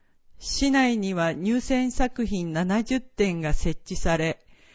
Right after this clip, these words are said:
日常の景色の中で出会うことができます。作品名、天の戸川。作者名、亀谷正義。受賞、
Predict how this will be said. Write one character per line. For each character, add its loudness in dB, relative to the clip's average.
日 0
常 4
の -2
景 2
色 -2
の 0
中 -2
で -6
出 0
会 2
う -8
こ -2
と 0
が 0
で -4
き -2
ま -4
す。 -10
作 0
品 0
名、 -2
天 4
の 0
戸 4
川。 0
作 0
者 2
名、 0
亀 0
谷 0
正 4
義。 2
受 0
賞、 6